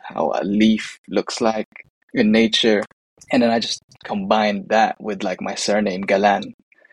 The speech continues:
And then that's where I came up with Galanacci. So literally back then it was just four Instagram name. That's it, 'cause it was one word and it sounded cool. But then fast forward maybe, what,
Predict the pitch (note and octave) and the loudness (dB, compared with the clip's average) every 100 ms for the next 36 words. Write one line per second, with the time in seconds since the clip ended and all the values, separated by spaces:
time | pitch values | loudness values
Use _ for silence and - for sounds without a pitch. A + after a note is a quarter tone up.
0 | _ _ _ _ G#2 G#2 G2 G2 F#2+ G2 | _ _ _ _ 0 2 4 2 2 -2
1 | - A2 G2 - G#2+ G2+ G2 - B2 G#2+ | 2 2 2 0 -2 -2 -4 -4 -10 -10
2 | - G#2 G2 G2+ G#2 - - - - _ | -6 -4 -2 0 0 0 -4 -4 -14 _
3 | _ _ _ - - G2 F#2+ F#2 G#2+ A2 | _ _ _ -14 -2 0 2 2 2 2
4 | A#2 F#2+ F#2 F2 - _ F#2 G2 G2 A2 | 0 -2 -2 -4 -8 _ -4 -4 0 0
5 | F2+ F2 F#2+ - - - - A2 G2+ G2 | 0 -6 -6 -8 -8 -16 0 4 4 4
6 | - _ - G#2+ G#2+ - G2 G#2 G2 F#2 | -2 _ -12 -6 -6 -4 -2 -2 -2 -4
7 | G2 G#2+ G2 - - _ - - G2 - | 0 2 2 -4 -18 _ -6 -4 -4 -2
8 | B2 - G#2 G2 G#2 G2 A2 G#2+ G#2 A2 | -2 -2 -4 -4 -4 -2 -2 0 2 0
9 | G2+ F#2 G2 - G2+ G2+ F#2+ - B2 G#2+ | 0 -4 -6 -2 -2 -2 -6 -2 0 0
10 | G#2+ - _ _ - A#2 G#2 G2+ F#2+ F2+ | -4 -10 _ _ -2 4 4 4 0 -4
11 | - _ _ _ - A#2+ G#2+ - B2 A2 | -10 _ _ _ -4 0 0 -2 0 2
12 | G2 G2+ G2 F#2 F2 D2+ - - - | 2 0 -4 -6 -4 -6 -8 -8 -8